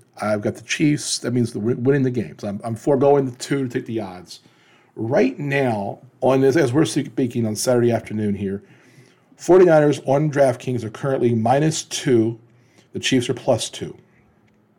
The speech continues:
The Chiefs are even money on the money line. I got them at plus one ten earlier in the week.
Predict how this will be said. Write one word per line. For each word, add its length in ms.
The 80
Chiefs 340
are 220
even 380
money 280
on 120
the 80
money 240
line. 240
I 20
got 120
them 100
at 100
plus 260
one 200
ten 280
earlier 200
in 80
the 40
week. 380